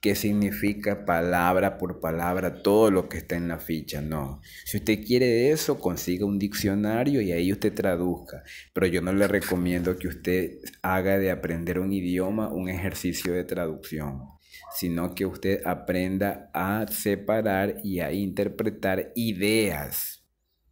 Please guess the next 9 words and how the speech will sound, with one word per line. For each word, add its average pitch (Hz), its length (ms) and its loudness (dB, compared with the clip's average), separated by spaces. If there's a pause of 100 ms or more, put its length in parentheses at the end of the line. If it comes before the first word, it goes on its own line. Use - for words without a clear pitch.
(460)
Por 90 100 -2
ejemplo, 101 200 2
la 95 140 2
idea 98 460 0
principal 101 680 0
de 110 80 2
esta 113 320 -2
clase 120 560 0
es 90 420 -2